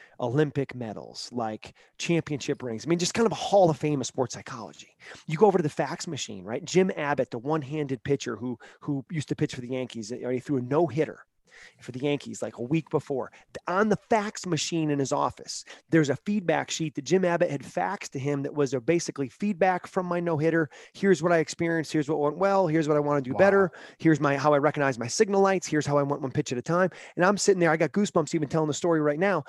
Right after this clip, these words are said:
Speaker 1: going, "That's Jim Abbott." And then L S U had just won the college baseball national championship, like, the year before. And he's got a picture with him and Skip Bertman, who's the coach at L S U, who was one of, like, the three people on the planet I wanted to have dinner with at the time.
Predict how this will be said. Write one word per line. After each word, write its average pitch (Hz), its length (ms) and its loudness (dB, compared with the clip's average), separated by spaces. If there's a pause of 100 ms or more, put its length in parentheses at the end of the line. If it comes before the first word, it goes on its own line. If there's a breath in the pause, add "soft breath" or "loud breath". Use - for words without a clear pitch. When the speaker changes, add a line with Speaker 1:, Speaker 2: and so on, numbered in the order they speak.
(180 loud breath)
Speaker 1:
going, 165 280 6 (260 soft breath)
"That's 220 280 0
Jim 165 280 6
Abbott." 233 560 -6 (1160)
And 180 160 6
then 175 380 6
L 208 160 8
S 202 220 6
U 220 160 6
had 165 100 8
just 170 240 4
won 180 140 2
the 170 80 -2
college 170 280 4
baseball 165 360 2
national 160 360 -2
championship, 160 560 -4
like, 147 160 0
the 147 80 -8
year 143 140 0
before. 131 460 -2 (320 loud breath)
And 175 200 2 (120)
he's 226 120 0
got 196 120 6
a 175 40 0
picture 196 260 2
with 170 100 4
him 185 100 4
and 175 100 0
Skip - 240 2
Bertman, 196 300 4
who's 160 160 0
the - 80 -2
coach 185 300 2
at 185 40 0
L 175 140 2
S - 180 -2
U, 208 220 2
who 175 300 2 (200 loud breath)
was 170 160 6
one 190 140 8
of, 175 100 4
like, 180 120 4
the 175 80 4
three 214 200 0
people 190 280 2
on 190 80 4
the 175 60 2
planet 196 340 2
I 185 60 6
wanted 196 260 6
to 175 60 4
have 180 140 6
dinner 214 220 8
with 190 180 8
at 190 120 4
the 202 80 -2
time. 233 400 -2